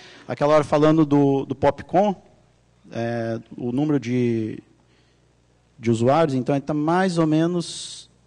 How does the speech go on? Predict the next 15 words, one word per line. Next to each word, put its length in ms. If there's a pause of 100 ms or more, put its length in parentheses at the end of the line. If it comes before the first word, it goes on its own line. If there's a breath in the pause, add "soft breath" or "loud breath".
(1000)
oitocentos, 920
né? 320
No 160
Popcoin 540
tá 240
em 100
oitocentos. 640 (360 loud breath)
Era 160
um 60
pacote 420
órfão, 440 (580)
é, 460
não 240
tem 320
o, 420